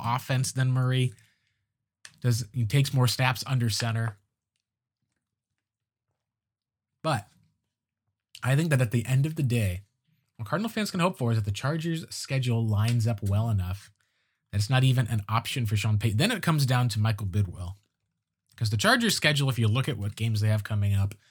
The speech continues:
they've got some very winnable games. They play a hapless Raiders team, which has come on strong with running the ball, and that would be an interesting case if they end up going back to six and six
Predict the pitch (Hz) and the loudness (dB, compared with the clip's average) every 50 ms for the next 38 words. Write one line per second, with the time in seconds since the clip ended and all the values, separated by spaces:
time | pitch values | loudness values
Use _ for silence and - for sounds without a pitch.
0 | _ _ _ _ _ _ _ _ _ - 135 165 175 175 170 165 143 - - 135 | _ _ _ _ _ _ _ _ _ -2 -2 -2 0 0 0 0 0 0 -2 -2
1 | 127 107 - 123 110 127 127 131 120 110 107 107 104 101 95 92 92 87 - 69 | -2 -2 -2 0 2 4 4 4 4 4 4 4 4 4 2 2 -2 -6 -8 -10
2 | - - - - - - - _ _ _ _ _ _ _ _ _ _ _ _ _ | -12 -14 -14 -14 -14 -16 -18 _ _ _ _ _ _ _ _ _ _ _ _ _
3 | _ _ - 113 104 - 131 123 120 120 - - 110 101 - 123 113 101 120 104 | _ _ -8 -6 -2 0 2 4 4 4 4 2 -2 0 0 0 0 0 0 -2
4 | - - 107 120 143 156 156 156 143 143 - 170 165 165 165 165 - - - - | -2 0 2 4 4 6 6 4 2 2 2 2 2 4 4 2 2 0 -2 0
5 | 247 285 294 285 269 - - 254 285 285 254 185 139 143 156 170 175 180 175 160 | 0 2 2 2 0 0 0 2 2 2 2 2 2 4 6 6 6 6 4 4
6 | 143 175 208 196 170 151 139 135 151 170 - 202 185 208 196 185 180 190 - 202 | 4 6 6 6 8 8 8 6 4 4 2 -2 -2 0 0 0 0 -2 -2 -2
7 | 185 - 196 175 143 - 190 185 151 - - 135 - - 139 139 147 151 147 147 | -2 -2 -2 -2 0 2 2 2 2 2 0 -2 -2 0 2 2 4 4 4 2
8 | 147 143 135 135 135 143 139 123 127 127 131 - - - 123 104 - 151 139 - | 2 2 4 4 6 6 6 6 4 4 2 0 -2 -4 -6 -4 -4 -6 -8 -6
9 | - 131 117 - - 139 135 - - | -6 -6 -6 -4 -4 -4 -4 -4 -6